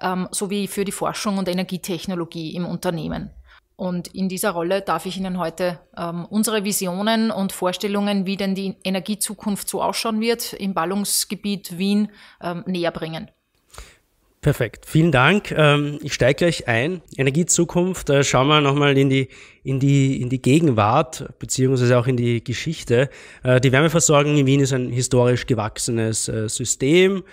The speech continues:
Speaker 2: fossil dominiert, es gibt, äh, zum Teil dezentrale Einheiten, ähm, allerdings auch, wenn man in die Zukunft blickt, ein höheres, hohes Bevölkerungswachstum. Ähm, zwanzig siebenundzwanzig sollen es dann zwei Millionen Einwohner sein.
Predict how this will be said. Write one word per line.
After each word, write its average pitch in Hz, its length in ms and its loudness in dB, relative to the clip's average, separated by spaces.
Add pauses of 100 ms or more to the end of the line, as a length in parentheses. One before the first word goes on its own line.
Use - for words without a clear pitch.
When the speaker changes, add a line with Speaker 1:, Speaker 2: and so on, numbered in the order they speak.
(380)
Speaker 2:
fossil 139 380 -6
dominiert, 131 680 -2
es 117 200 -6
gibt, - 300 -10
äh, 110 200 -2
zum 113 160 -8
Teil 107 400 -4
dezentrale 113 680 0
Einheiten, 143 800 0 (460)
ähm, 123 420 2
allerdings 160 440 2
auch, 143 520 2
wenn 139 120 4
man 131 80 2
in 123 120 2
die 120 40 -2
Zukunft 156 440 -4
blickt, 147 200 0
ein 127 160 -4
höheres, 131 540 4
hohes 139 320 0
Bevölkerungswachstum. 123 1400 0 (540)
Ähm, 107 300 -6
zwanzig 120 400 -4
siebenundzwanzig 135 880 -2
sollen 117 340 -4
es 110 120 -10
dann 113 300 -10
zwei 113 200 0
Millionen 127 360 0
Einwohner 117 500 -2
sein. 120 400 0